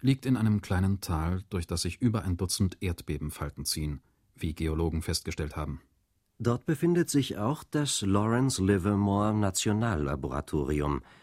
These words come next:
Speaker 2: Nur wenige der fünf Millionen Menschen in der Region wissen etwas von dieser Einrichtung.
Speaker 1: Hier werden seit neunzehnhundertzweiundfünfzig Atomwaffen entwickelt.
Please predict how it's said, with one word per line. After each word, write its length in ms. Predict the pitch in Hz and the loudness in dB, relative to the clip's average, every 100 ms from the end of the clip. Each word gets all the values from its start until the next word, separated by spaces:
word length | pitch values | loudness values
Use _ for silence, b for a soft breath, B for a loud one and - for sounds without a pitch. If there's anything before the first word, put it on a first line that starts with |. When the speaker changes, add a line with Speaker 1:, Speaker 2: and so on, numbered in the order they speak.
| b b b _ _ | b b b _ _
Speaker 2:
Nur 320 | 117 127 110 | 4 4 4
wenige 380 | 127 156 90 85 | 4 4 4 2
der 240 | 80 78 | 2 0
fünf 260 | - 120 117 | 0 -2 2
Millionen 480 | 107 90 95 92 85 | 2 4 4 4 2
Menschen 360 | 87 87 90 | 0 0 0
in 160 | 78 76 | 0 0
der 140 | 78 | 0
Region 500 | 73 71 82 87 87 b b b _ _ | 0 0 2 2 2 b b b _ _
wissen 320 | 110 101 101 | 0 2 0
etwas 400 | 80 - 73 71 | -2 -4 -6 -6
von 240 | - 80 | -4 -2
dieser 360 | 76 80 82 76 | 0 0 0 -2
Einrichtung. 580 | 78 80 73 - 73 67 _ _ _ | -2 -2 -4 -4 -6 -6 _ _ _
Speaker 1:
Hier 220 | _ 127 123 | _ 0 2
werden 240 | 117 117 | 2 2
seit 300 | 101 127 127 | 2 0 0
neunzehnhundertzweiundfünfzig 1400 | 120 123 127 117 113 - 95 101 - 87 - - 87 - | 0 2 2 0 -2 0 0 0 0 -2 -2 -4 -4 -6
Atomwaffen 720 | 95 - 98 76 73 76 80 | -10 -2 -2 -2 -4 -8 -8
entwickelt. 540 | 69 - 78 71 - | -10 -10 -10 -10 -12